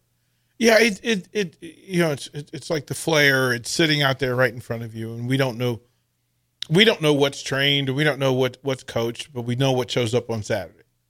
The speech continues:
Like, that's, that's where I, I'm like, I, you can tell me you got good kids at home, but when they come to my ha-, when they come to my house or they come to the restaurant and they act a fool, I'm gonna think you're not teaching.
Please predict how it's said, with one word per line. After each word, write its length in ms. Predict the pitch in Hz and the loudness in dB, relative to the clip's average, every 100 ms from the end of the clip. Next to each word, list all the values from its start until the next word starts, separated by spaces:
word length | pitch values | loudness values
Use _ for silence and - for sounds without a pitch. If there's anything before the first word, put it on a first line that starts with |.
| _ - | _ -4
Like, 200 | 135 123 | 0 4
that's, 420 | 170 170 - - _ | 4 4 -2 -14 _
that's 640 | 147 143 147 143 151 160 165 | -18 -14 -8 0 2 2 2
where 180 | 151 | 4
I, 200 | 143 143 135 143 | 4 4 0 -8
I'm 100 | - 135 | -8 -6
like, 160 | 131 | 0
I, 200 | 143 156 - _ _ | 2 2 -2 _ _
you 140 | 151 185 | -2 0
can 140 | 202 | 0
tell 240 | 156 196 185 | 2 2 2
me 80 | |
you 140 | 165 160 | 0 2
got 180 | 160 139 | 2 4
good 160 | 147 | 0
kids 360 | - 143 135 123 | 0 0 0 -2
at 100 | 120 | -4
home, 200 | 120 95 _ _ _ _ _ _ _ _ _ _ _ - | -4 -8 _ _ _ _ _ _ _ _ _ _ _ -6
but 120 | 131 | -2
when 140 | 127 143 | 2 2
they 80 | |
come 180 | 147 170 | 2 2
to 60 | 156 | 4
my 220 | 156 156 | 4 6
ha-, 180 | 151 131 | 4 0
when 140 | 131 | 0
they 120 | 156 | 0
come 140 | 180 185 | 2 0
to 60 | 165 | 2
my 160 | 165 | 4
house 280 | 160 156 147 | 4 2 0
or 20 | |
they 140 | 139 143 | -2 -2
come 180 | 165 147 | -2 -2
to 80 | |
the 80 | 135 | 0
restaurant 440 | 139 127 - 135 127 | 2 2 0 0 0
and 80 | |
they 100 | 135 135 | 0 2
act 220 | 131 131 | 0 -2
a 20 | |
fool, 340 | - 135 123 | -4 -2 0
I'm 100 | 120 135 | 0 0
gonna 80 | |
think 280 | 113 127 107 | -2 -4 -6
you're 100 | 123 | -8
not 160 | 120 107 | -8 -8
teaching. 320 | 107 92 _ | -12 -16 _